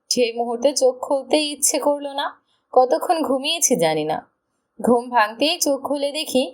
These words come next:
আমার মাথাটা পরাগ ভাইয়ের কাঁধে রয়েছে। তার চোখে মুখে বিরক্তির ছাপ ফুটে উঠেছে।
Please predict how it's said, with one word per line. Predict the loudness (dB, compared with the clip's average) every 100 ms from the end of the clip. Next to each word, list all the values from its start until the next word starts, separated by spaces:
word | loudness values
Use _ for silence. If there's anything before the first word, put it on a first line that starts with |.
| -12 _
আমার | 0 2 2
মাথাটা | 2 0 2 2
পরাগ | 4 4 4 -2
ভাইয়ের | -4 -4 2
কাঁধে | 2 4 4
রয়েছে। | 4 2 0 -6 -10 _ _ _ _ 0
তার | 2 4
চোখে | 2 4 2
মুখে | 0 0 -2
বিরক্তির | 0 -2 -2 -2 -2
ছাপ | -2 2 2 2
ফুটে | 2 4 6
উঠেছে। | 6 2 2